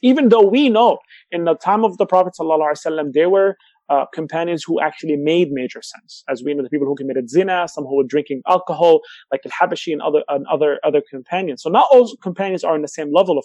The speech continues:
course, right? There's just average people.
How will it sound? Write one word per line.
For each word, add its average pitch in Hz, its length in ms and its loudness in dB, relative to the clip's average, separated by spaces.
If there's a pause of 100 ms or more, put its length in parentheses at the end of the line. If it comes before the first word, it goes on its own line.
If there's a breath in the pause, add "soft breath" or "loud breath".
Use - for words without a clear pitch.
course, - 320 -12
right? 160 180 -2 (260 loud breath)
There's 151 220 2
just 185 380 -2
average 214 460 4
people. 240 420 -2